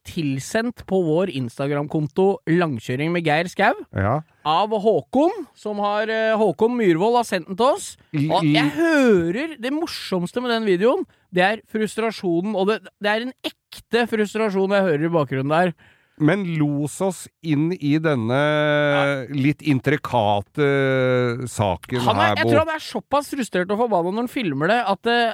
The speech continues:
Speaker 1: at det blir litt rugle, at, eh, han, det skjelver litt på hånda. Men
Speaker 2: Jeg
Speaker 1: det
Speaker 2: skjø-
Speaker 1: ser ut som han har kjøpt en bil,
Speaker 2: Ja.
Speaker 1: som han har åpnet panser på, sikkert finnet en feil eller noe, jeg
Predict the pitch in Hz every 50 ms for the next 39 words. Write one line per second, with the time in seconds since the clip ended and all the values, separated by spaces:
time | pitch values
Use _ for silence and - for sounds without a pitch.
0 | - _ - 202 - - 220 202 214 208 208 208 220 226 226 226 208 233 233 226
1 | 220 220 220 208 165 156 156 165 185 185 - 214 208 214 208 196 214 208 208 208
2 | 190 196 196 196 202 196 - 196 156 151 165 180 185 - 220 185 175 202 247 311
3 | 349 - - - - _ - - 160 165 190 240 254 - - - 311 302 269 208
4 | 160 139 135 135 - - 170 185 202 196 214 247 277 294 - _ _ _ _ _
5 | _ _ - - - - - 202 _ - - - - 262 262 262 247 226 269 277
6 | 339 427 494 403 - _ - 110 107 117 170 233 - - 226 226 240 226 170 214
7 | 220 208 208 185 156 151 180 196 226 247 233 208 185 185 220 - - 247 196 180
8 | 190 214 202 - 180 165 170 165 165 175 196 220 247 262 240